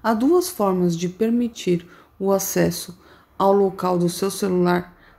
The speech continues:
no aplicativo Uber e acredito que uma das duas formas que eu vou ensinar pode ser que funcione em outros celulares Samsung e outros celulares Android. Então, vamos em configurações do celular,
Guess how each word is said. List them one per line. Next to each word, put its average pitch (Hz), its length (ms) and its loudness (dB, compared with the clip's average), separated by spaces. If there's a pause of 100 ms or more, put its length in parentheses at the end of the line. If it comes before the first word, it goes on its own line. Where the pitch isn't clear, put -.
no 202 140 0
aplicativo 175 840 -2
Uber 185 380 2 (240)
e 196 80 2
acredito 202 500 0
que - 140 -6
uma 240 180 2
das 220 300 2
duas 190 260 -2
formas 175 380 0
que - 120 -4
eu 185 60 -2
vou 185 220 -2
ensinar 220 500 0 (280)
pode 208 200 0
ser 196 240 0
que - 100 -10
funcione 185 760 -2
em 185 40 -4
outros 208 220 -6
celulares 180 420 2
Samsung 220 640 -2 (280)
e 214 100 2
outros 196 240 -2
celulares 196 480 2
Android. 170 680 0 (300)
Então, 180 180 4
vamos 180 360 2
em 175 100 2
configurações 214 880 0
do 156 80 -2
celular, 175 720 0